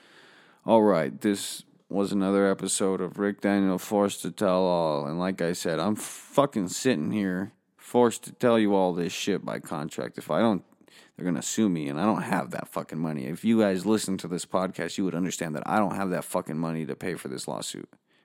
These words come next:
Okay? So I'm fucking bending at the knees, I'm fucking taking it in the ass, and I'm just fucking manning up, okay? Sometimes you gotta fucking do that shit, okay? Listen to your goddamn gut.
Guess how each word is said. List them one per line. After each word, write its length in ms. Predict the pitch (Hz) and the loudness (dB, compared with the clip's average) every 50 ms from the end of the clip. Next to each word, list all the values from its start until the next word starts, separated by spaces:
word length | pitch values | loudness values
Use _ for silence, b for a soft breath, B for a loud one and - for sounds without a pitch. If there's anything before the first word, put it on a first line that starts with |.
| _ _ | _ _
Okay? 240 | - 90 95 90 180 B B B B B B | 0 0 0 0 0 B B B B B B
So 120 | - - 80 | -10 -8 -6
I'm 100 | 80 82 | -4 -2
fucking 360 | - 104 90 - 69 58 - - _ | -2 -2 -2 -2 -6 -10 -10 -6 _
bending 380 | - 107 110 113 110 110 104 101 | 2 4 6 6 6 6 6 4
at 120 | 98 95 | 4 2
the 80 | - 95 | 2 2
knees, 340 | 98 101 101 98 98 92 B B B B B _ | 2 4 4 4 2 0 B B B B B _
I'm 100 | - - | -12 -6
fucking 340 | - - 76 - - - - | -6 -6 -6 -4 -8 -10 -10
taking 480 | - - 120 127 127 123 - 117 110 | -2 4 6 6 6 6 6 4 4
it 140 | 110 110 101 | 4 4 4
in 120 | 107 101 101 | 4 2 2
the 160 | 98 101 98 | 2 2 2
ass, 340 | 98 98 98 98 90 - - | 2 2 0 0 -2 -2 -4
and 80 | 85 | -6
I'm 140 | 78 78 78 | -6 -6 -6
just 160 | 80 - - - | -8 -8 -8 -6
fucking 340 | - 80 76 - - 62 | -4 -4 -4 -4 -4 -4
manning 380 | 71 90 90 95 95 92 85 76 | -2 -2 0 0 0 0 0 -2
up, 160 | 76 65 - 67 | -4 -4 -6 -8
okay? 220 | - - - 90 | -8 -6 -4 -4
Sometimes 460 | 90 - 101 98 98 - 98 95 95 | -2 -2 -2 0 0 0 0 0 0
you 60 | - | 0
gotta 160 | - 92 90 - | 0 0 0 0
fucking 480 | - - - 120 - - 95 98 101 | 4 6 6 6 6 4 0 -2 0
do 180 | 90 95 92 92 | 0 0 0 0
that 180 | 85 76 73 | 0 -2 -2
shit, 280 | - - - 80 78 73 | -4 -4 -4 -4 -4 -4
okay? 340 | 80 - - 104 98 98 - B B B B B B - | -4 0 2 2 2 2 2 B B B B B B 0
Listen 440 | - 107 113 110 - 117 113 110 104 | 4 6 6 6 6 4 2 2 2
to 120 | - 110 | 2 2
your 140 | 101 101 98 | 2 2 2
goddamn 680 | 92 90 104 101 95 95 92 87 98 95 95 95 95 90 | 2 4 4 4 6 4 2 2 0 0 0 0 0 0
gut. 280 | - 98 92 87 - | 2 2 2 0 -2